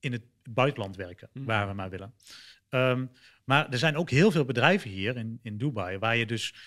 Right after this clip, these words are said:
Speaker 1: wat nog iets, ehm, hoe ze-, ja, hoe zeg je dat? Iets, eh, iets strakker is het allemaal ingeregeld.
Speaker 2: Mhm.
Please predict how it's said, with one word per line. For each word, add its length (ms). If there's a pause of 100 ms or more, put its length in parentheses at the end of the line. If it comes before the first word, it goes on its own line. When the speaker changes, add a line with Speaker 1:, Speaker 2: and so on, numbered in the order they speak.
(280)
Speaker 1:
wat 340
nog 260 (120)
iets, 320
ehm, 240 (340)
hoe 120
ze-, 100
ja, 120
hoe 120
zeg 160
je 60
dat? 320
Iets, 260
eh, 160 (800)
iets 580
strakker 580
is 100
het 120
allemaal 200
ingeregeld. 520
Speaker 2:
Mhm. 180